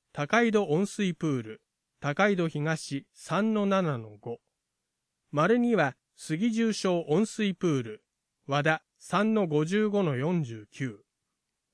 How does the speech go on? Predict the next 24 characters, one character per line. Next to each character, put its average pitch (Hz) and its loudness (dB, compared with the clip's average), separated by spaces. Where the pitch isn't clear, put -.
対 175 0
象、 139 -4
区 262 0
内 156 2
在 165 2
住 214 0
在 185 2
勤 180 0
在 160 0
学 196 -2
で、 170 0
十 180 2
八 226 -2
歳 208 -2
以 175 -4
上 156 -2
の 185 -4
方。 - -16
定 165 0
員 156 -2
各 208 -2
二 143 -2
十 170 -2
名、 107 -10